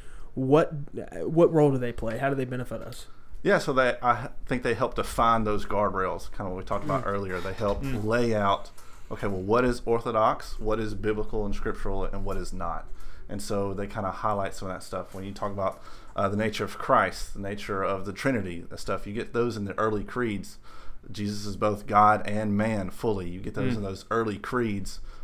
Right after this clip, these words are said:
Speaker 2: that help define and lay out what Scripture already says,
Speaker 1: Mm-hmm.
Speaker 2: but addresses some of the heresies and some of the issues that came up during that time
Speaker 1: Right, because
Speaker 2: that
Speaker 1: the
Speaker 2: we
Speaker 1: church
Speaker 2: still
Speaker 1: is,
Speaker 2: face today.
Speaker 1: right,
Speaker 2: Yeah.
Speaker 1: because the church is dealing with those issues, and so they articulate these creeds
Speaker 2: Yeah.
Speaker 1: in order to say, "This is what we believe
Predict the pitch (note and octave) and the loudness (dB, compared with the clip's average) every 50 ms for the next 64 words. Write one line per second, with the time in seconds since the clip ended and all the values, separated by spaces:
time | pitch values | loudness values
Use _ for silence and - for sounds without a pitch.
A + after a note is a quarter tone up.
0 | - - G#2+ G#2 A2+ A2 G2+ G2 G2 - - - A#2+ A#2 A#2 A2+ G#2+ G2+ G2+ G2+ | -4 -2 0 0 2 0 0 0 -2 -2 0 2 2 4 4 2 0 0 0 0
1 | G2+ G2+ G#2 A2+ A#2 A2+ G2+ G#2+ G#2+ G2+ - - - E3+ - - C3+ C3 B2+ A2 | 0 2 4 4 4 4 4 2 -2 -4 -2 -2 -2 -2 0 2 4 4 4 4
2 | G2 - - - - D#3 D#3+ C#3+ A2 G2+ G2 - - - - D3+ D3 D3 C#3 D3+ | 2 -2 -2 0 2 4 4 4 4 2 2 0 -2 -4 -2 0 0 2 2 2
3 | D#3 F3 F#3 F#3+ - - A#2 A2 A2 G#2 G2 F#2+ G#2 A2+ A#2+ B2 B2 - G#2+ G2+ | 2 2 0 -2 -2 0 0 2 2 2 0 2 4 4 4 4 2 -2 -4 -2
4 | G2 - G#2+ G#2 G2+ G2+ G2 F2+ F#2 F#2+ G2 G2 - A#2 A2+ G#2 G#2 G2 G#2+ F#2+ | -2 -2 -2 -2 -2 -2 -2 -2 -4 -4 -4 -4 -4 -6 -6 -6 -4 -4 -4 -4
5 | F#2+ - F#2+ F#2+ - G#2 F#2+ F2+ F#2+ F2+ - - G2 F#2+ F#2 F2+ F2+ - - - | -4 -4 -4 -4 -4 -4 -4 -4 -4 -4 -4 -4 -4 -4 -2 -2 -2 -2 -4 -4
6 | - G#2 G2 F#2+ F#2 F2+ F2+ F2+ - - G2 G2 F#2+ F#2 D#3+ E3 D3+ C#3 D3 - | -4 -4 -4 -4 -4 -4 -4 -6 -6 -4 -4 -4 -2 2 4 4 4 4 4 4
7 | E3+ D#3 C#3+ C#3+ C#3+ C#3+ F#3+ F#3 F3 D#3 E3 - C#3 - - C#3 F#3 G3 - - | 6 6 6 6 6 8 8 8 8 8 6 4 4 2 0 0 0 0 0 6
8 | F3+ G#3 F3+ D3+ D#3+ D3+ G3 F3 F3 F3+ - G#3 G3+ F3+ D#3+ C#3+ C3 C#3+ F#3+ A3+ | 8 8 8 8 6 6 6 6 6 6 4 4 4 4 2 0 4 8 10 10
9 | A3+ G#3+ F3 D#3 C#3+ C3+ C#3+ C#3 C3+ B2+ A#2 - - - - E3 C#3+ - D3+ C#3+ | 10 10 8 4 2 2 0 0 -2 -2 -6 -10 -8 -2 0 0 0 2 0 0
10 | C#3 - D3 - - D#3 D3 D3+ D3 C3+ C3+ - - - - - - F#3 C#3+ C3+ | 0 0 0 0 0 2 2 2 2 0 -2 -4 0 0 0 2 2 2 2 2
11 | C3 - C3+ B2+ A#2+ - - A#2+ A2 G#2 C#3+ C#3+ C#3 C#3+ D3 C#3 C3 - D3 C3+ | 0 -2 -4 -4 -4 -2 0 0 2 2 2 0 0 2 2 2 2 0 -4 -4
12 | - D3+ C#3 C3 C3 - - - - - D3 D3+ F#3+ G3+ G#3+ G#3 G3+ G3 F#3 D3+ | -4 -2 -4 -4 -6 -8 -14 -18 -14 -4 6 10 10 10 10 8 4 2 2 2
13 | D3+ E3+ F3 - - D#3+ E3 E3+ D3 D3+ D3 D3 C#3+ C#3 C#3 C#3 | 4 4 4 4 4 2 0 2 2 2 2 4 4 2 2 0